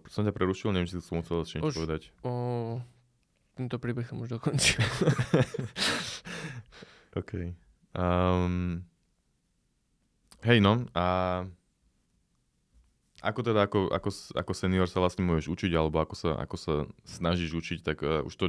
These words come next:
Speaker 1: nejaké, nejaké videá a tutoriály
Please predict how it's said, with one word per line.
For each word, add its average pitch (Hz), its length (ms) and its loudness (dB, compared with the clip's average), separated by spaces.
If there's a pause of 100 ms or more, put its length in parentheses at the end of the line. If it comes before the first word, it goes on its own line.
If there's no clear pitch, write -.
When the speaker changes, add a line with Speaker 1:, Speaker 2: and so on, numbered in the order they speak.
(520)
Speaker 1:
nejaké, 90 320 0
nejaké 90 320 0
videá 95 420 4
a 64 80 0
tutoriály 87 720 -2